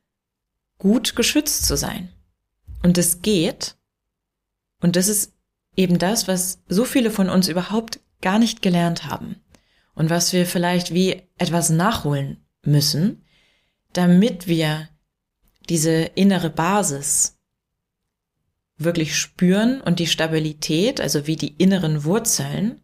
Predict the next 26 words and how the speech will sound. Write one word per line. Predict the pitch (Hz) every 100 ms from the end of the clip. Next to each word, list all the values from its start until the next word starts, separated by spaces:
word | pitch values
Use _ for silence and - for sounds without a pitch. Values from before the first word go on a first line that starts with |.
| _
diese | 151 147
Verankerung | - - - 190 262 156 143 160 175
in | 160 147
uns | 147 147
selbst, | 139 135 185 - - - - _ _ _ _
in | 165 170
unserem | 170 170 165
Leben | 175 202
etablieren | 196 190 185 190 170 139
können, | - - - -
damit | 156 165 -
wir | 180
eben | 165
von | 156 - 151 147
dort | 185 196 147 214 - - _ _ _
aufblühen | 214 233 - 151 147 135
können | 143 143 - - _ _ _ _ -
in | 185 175
unserer | 156 151 147
Wesensnatur. | 135 - - - - - - 196 - _ _ _ _ _ _
Und | 190 180
da | 180 226
wir | 220 185
in | 175
diesen | 180 175 165
feinen | - - 185 233 262 180